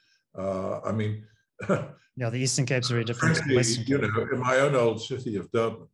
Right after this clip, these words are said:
Speaker 1: I mean, it wouldn't really matter how much more autonomy you gave to them, it would still be hopeless, because they,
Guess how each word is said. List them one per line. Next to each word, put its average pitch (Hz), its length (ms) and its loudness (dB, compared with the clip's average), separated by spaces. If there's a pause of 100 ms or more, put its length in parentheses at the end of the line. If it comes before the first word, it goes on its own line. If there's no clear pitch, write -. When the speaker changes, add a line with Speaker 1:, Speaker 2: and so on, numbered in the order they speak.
(140)
Speaker 1:
I 95 80 -10
mean, 101 380 -6 (680)
it - 380 -2
wouldn't 135 300 -2
really 117 240 4
matter 120 340 0
how 104 200 -2
much 113 280 -2
more 113 480 2 (340)
autonomy 107 520 -2
you 95 220 -2
gave 107 300 0
to 101 100 -4
them, 92 300 -2
it - 120 -14
would 104 120 -12
still 120 200 -2
be 95 140 -4
hopeless, 107 480 -4 (100)
because 104 340 -10
they, 104 280 -6